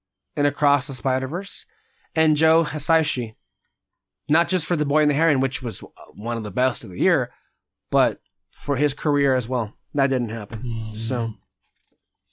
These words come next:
Speaker 1: anyway, uh, I gotta tell you guys, I'm a little bit over it.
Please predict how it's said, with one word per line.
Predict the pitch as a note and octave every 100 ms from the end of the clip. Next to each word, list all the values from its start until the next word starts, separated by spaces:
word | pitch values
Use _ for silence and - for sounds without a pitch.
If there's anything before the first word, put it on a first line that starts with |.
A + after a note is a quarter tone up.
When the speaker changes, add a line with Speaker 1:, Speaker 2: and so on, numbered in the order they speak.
| - _ - - - - - -
Speaker 1:
anyway, | G#4 A4 F#4+ C#3+ A2+ G2 A3 - _ _ - - _ _ - _
uh, | F#3+ G#3+ G#3+ G#3+ G#3 G#3 G3+ G3+ - _ _ - - - - -
I | C4+
gotta | G4 G4+
tell | D4 E4
you | E4
guys, | A#3+ F3+ E3 D#3+ -
I'm | F3+ G#3+ B3
a | C4+
little | A3+ G3 F#3+ F#3 F3 E3+
bit | C3 C#3 E3 - _ -
over | C#3+ D3 E3+ F3+
it. | G3